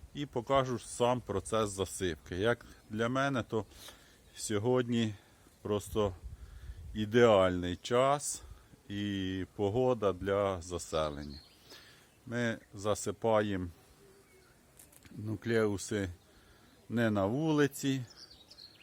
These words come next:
А, ну, коротше, сам процес я зараз покажу. Льоту бджіл не буде, все буде проходити в спокійній обстановці.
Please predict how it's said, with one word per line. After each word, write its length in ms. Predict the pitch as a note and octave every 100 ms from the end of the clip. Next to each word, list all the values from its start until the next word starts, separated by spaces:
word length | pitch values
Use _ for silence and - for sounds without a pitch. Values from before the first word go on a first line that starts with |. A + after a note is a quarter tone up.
| - - - - -
А, 380 | F#2 G2 G2 G2
ну, 220 | G2+ D#3+ - - -
коротше, 380 | B2 C3+ -
сам 280 | B2+ D#3+ D#3
процес 560 | D3 C3 - C3+ C3 -
я 120 | G2+
зараз 720 | G#2 G#2+ G#2+ G2 - - - -
покажу. 720 | F#2+ - F2 E2 D#2 F2+ G#2
Льоту 260 | B2 B2 A2+
бджіл 440 | G2 G#2 G#2 F#2+ - - - -
не 200 | G#2 A#2+
буде, 400 | C#3+ E3 D3 C3
все 240 | - B2
буде 300 | A2+ A2 G#2+
проходити 720 | G2 G2 - G#2+ G2 - F#2 - - - - - - -
в 40 |
спокійній 880 | - - F#2+ - D3+ D3+ D3 C#3+ C3 - - - -
обстановці. 960 | G#2 - - G#2+ G2 F#2+ F2+ - -